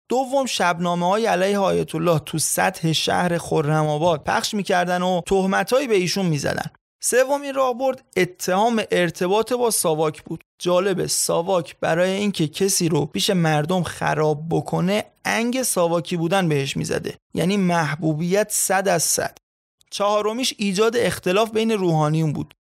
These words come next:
تو خرم‌آباد یه تعداد معمم بی تقوا بودن که با اومدن آیت الله مدنی موقعیتشون متزلزل شده بود. ساواک از اینا برای تضعیف جایگاه آیت الله مدنی استفاده می‌کرد.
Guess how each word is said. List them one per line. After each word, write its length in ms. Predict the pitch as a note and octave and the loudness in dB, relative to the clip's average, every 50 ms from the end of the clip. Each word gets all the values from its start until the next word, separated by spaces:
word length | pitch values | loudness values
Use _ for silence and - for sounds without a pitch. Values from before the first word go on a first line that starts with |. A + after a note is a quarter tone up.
| _ | _
تو 100 | - - | -8 -6
خرم‌آباد 720 | B3+ - A3 G3+ G3+ F#3+ G3 F#3 F#3 F#3 F#3 G#3 A3 F#3+ F#3 | -4 -2 0 0 2 2 2 2 2 0 2 0 0 0 0
یه 120 | A3+ A#3+ | -2 -2
تعداد 380 | A#3 - F3+ F3 D#3+ G3+ G3 E3+ | 0 0 0 2 2 2 2 2
معمم 600 | E3+ E3 D#3+ - D#3+ D#3 D#3+ E3 F3 G3 G3 F#3 | 0 0 0 0 0 0 2 2 2 2 2 2
بی 260 | E3 D#3 D#3 D#3 D#3 | 0 0 0 -2 -4
تقوا 480 | - - - D#3 D#3 C3+ D#3 E3 F#3+ G3 | -4 -2 -2 0 0 0 0 0 0 0
بودن 440 | G3+ A3+ G3+ F3+ E3+ E3 E3 E3 D#3+ | 0 0 0 0 0 0 0 -2 -2
که 140 | - - F3 | -2 -4 -2
با 140 | D#3+ F3+ F3+ | 0 2 2
اومدن 460 | F3 - F3 F3 F3 F3 F3+ G#3 A3+ | 2 2 0 0 0 0 0 0 0
آیت 260 | A#3 A3 G3 F3+ - F3 | 0 0 0 0 -2 0
الله 160 | E3 E3 E3 | 0 0 2
مدنی 400 | E3 E3 E3 E3 E3+ F3+ G3+ A3+ | 2 2 0 0 0 -2 0 0
موقعیتشون 960 | A3+ G3+ F#3 F3 E3+ E3+ E3 F3 E3+ E3+ F3 G3+ A#3 A3+ B3+ A3+ - B3+ A#3+ | 0 0 2 2 0 0 0 0 -2 0 0 0 0 0 -2 -2 -2 0 0
متزلزل 640 | G#3+ G3 F3+ - F3+ E3 D#3 D#3+ D#3 D3+ D3+ D#3+ E3 | 0 0 -2 -2 -2 0 2 2 2 2 2 2 0
شده 260 | D3+ - - - B1 | 0 0 -2 -2 -2
بود. 160 | - - D3 - _ _ - | -4 -4 -6 -10 _ _ -6
ساواک 480 | - - G3+ G#3+ A#3 B3+ A3+ G3+ - - _ _ - | -2 0 0 0 2 0 0 -2 -4 -8 _ _ 0
از 320 | F3+ G3 G#3 G3 G3 - _ | 0 0 0 0 -4 -6 _
اینا 340 | - G#3 G3+ G#3+ A#3 C4+ C4+ | -6 -4 -2 -2 -2 0 0
برای 300 | G#3+ G3 G3 A3 A#3 A#3+ | 0 0 2 2 0 0
تضعیف 580 | - - G3+ F3 F3 F3 - - B3 A#3 A3+ | 0 0 0 0 0 -2 -4 -6 -6 -4 -4
جایگاه 560 | A#3+ G#3 F3+ F3+ F3 F3 F3 F3 F3+ F3 E3+ | -4 -2 0 0 0 0 0 0 0 0 2
آیت 240 | E3+ E3+ E3+ E3 - | 2 0 0 -2 -4
الله 220 | F3+ E3 E3+ E3 E3+ | -2 0 0 0 0
مدنی 500 | F3 F3 F3 F3+ F3+ F#3 G3 A#3 C4+ B3+ | 0 0 0 0 0 0 0 0 0 0
استفاده 520 | - - - E3 D#3 - D#3 D#3 D#3+ D#3+ | 0 0 0 -2 0 0 0 0 0 -2
می‌کرد. 320 | E3 - - - - - | -4 -4 -8 -10 -10 -12